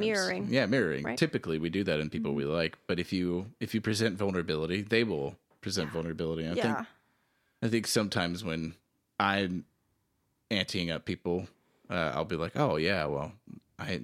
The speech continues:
Speaker 2: I experienced this, blah, blah, blah," and just completely unwarranted, like, vulnerability. And they're like, "Oh, I'm ready to now talk about what
Speaker 1: Right,
Speaker 2: I want
Speaker 1: you
Speaker 2: to
Speaker 1: told
Speaker 2: do."
Speaker 1: me something, now I can tell you something.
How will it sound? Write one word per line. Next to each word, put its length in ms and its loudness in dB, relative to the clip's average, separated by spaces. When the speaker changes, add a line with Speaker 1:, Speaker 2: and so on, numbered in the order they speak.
Speaker 2:
I 120 0
experienced 760 -2
this, 180 0
blah, 160 0
blah, 140 2
blah," 240 2
and 120 -4
just 160 -2
completely 460 6
unwarranted, 800 4
like, 300 2
vulnerability. 580 2
And 100 2
they're 120 2
like, 200 0
"Oh, 240 4
I'm 200 2
ready 300 2
to 220 2
now 200 2
talk 260 2
about 360 0
what 200 2
Speaker 1:
Right, 80 4
Speaker 2:
I 40 4
want 160 4
Speaker 1:
you 40 -2
Speaker 2:
to 60 -2
Speaker 1:
told 140 0
Speaker 2:
do." 40 0
Speaker 1:
me 140 2
something, 380 0
now 160 0
I 100 0
can 140 -8
tell 140 -4
you 120 -6
something. 500 -8